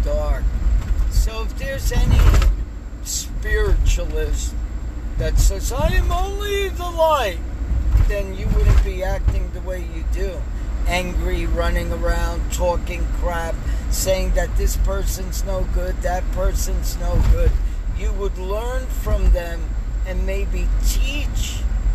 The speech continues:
from them to yourself. That's something I do not want to be. A true healer, we all are within. We're the healer within, and we can heal ourselves.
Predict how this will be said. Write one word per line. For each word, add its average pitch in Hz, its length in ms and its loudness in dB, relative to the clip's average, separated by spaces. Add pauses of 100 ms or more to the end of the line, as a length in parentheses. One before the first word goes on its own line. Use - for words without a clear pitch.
(120)
from 175 280 2
them - 360 2
to - 140 2
yourself. - 640 0 (760)
That's - 240 6
something - 540 4
I 185 140 -4
do 180 220 -4
not 175 360 -4
want - 260 -4
to - 60 -2
be. - 320 4 (440)
A - 140 0
true 214 720 -4
healer, 214 800 4 (880)
we 453 180 2
all 269 320 6
are 175 280 2
within. 170 500 -4
We're 180 180 -4
the 190 120 -4
healer 190 480 -2
within, 165 520 -2
and 165 220 -4
we 196 160 -2
can 190 220 -2
heal 202 480 0
ourselves. 143 800 -2